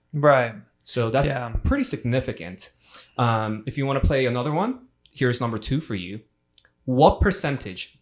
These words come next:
Speaker 2: blank percentage of all workplace violence incidents that happen each year in the United States involve healthcare professionals?
Speaker 1: Hmm.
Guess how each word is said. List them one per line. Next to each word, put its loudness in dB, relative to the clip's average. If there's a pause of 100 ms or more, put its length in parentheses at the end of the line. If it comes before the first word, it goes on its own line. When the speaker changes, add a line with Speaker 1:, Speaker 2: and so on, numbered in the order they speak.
Speaker 2:
blank 2
percentage -2
of -8
all 2
workplace 0
violence -4 (400)
incidents 0
that -4
happen 0
each -2
year -2
in -2
the -4
United -4
States -6
involve -2
healthcare -10
professionals? -12 (2250)
Speaker 1:
Hmm. 2